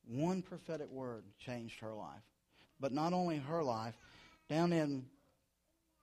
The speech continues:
in verse forty-two,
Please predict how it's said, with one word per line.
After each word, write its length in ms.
in 160
verse 240
forty-two, 720